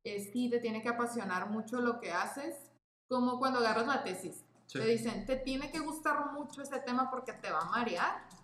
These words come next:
Speaker 1: O sea,
Speaker 2: Sí.
Speaker 1: te va a marear, te va a, te vas a sentir mal, vas a llorar del estrés, y es lo mismo con el
Speaker 2: <laughs> Sí.
Speaker 1: emprendimiento, o sea,
Speaker 2: Sí.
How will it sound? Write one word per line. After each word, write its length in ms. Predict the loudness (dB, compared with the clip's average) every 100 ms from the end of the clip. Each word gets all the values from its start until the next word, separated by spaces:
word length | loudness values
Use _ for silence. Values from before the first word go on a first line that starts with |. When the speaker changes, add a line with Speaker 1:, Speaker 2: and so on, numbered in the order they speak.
| -20 -20 -20 -2
Speaker 1:
O 60 |
sea, 120 | 0
Speaker 2:
Sí. 40 | 2
Speaker 1:
te 60 | 4
va 120 | 4
a 80 | 4
marear, 840 | 2 2 4 4 4 0 -4 -14 -20 _
te 160 | -2 2
va 160 | 4 6 6 6 4 4
a, 480 | 2 4 4 0 -2 -4 -6 -4
te 80 |
vas 140 | -2 0
a 60 |
sentir 400 | 0 0 2 0 2
mal, 260 | 4 4
vas 180 | 4 2
a 120 | 0
llorar 580 | 2 2 4 6 6 6
del 180 | 2 0
estrés, 680 | -2 -6 -6 0 0 -2 -10 -4
y 100 | -2
es 80 | 0
lo 100 | 2
mismo 280 | 2 2 0
con 120 | -2
el 80 | 0
Speaker 2:
<laughs> 60 |
Sí. 20 | 0
Speaker 1:
emprendimiento, 680 | 0 -2 -6 -6 -6 -4
o 100 | -6
sea, 360 | -4 -4 -6 -8
Speaker 2:
Sí. 200 | -4 -4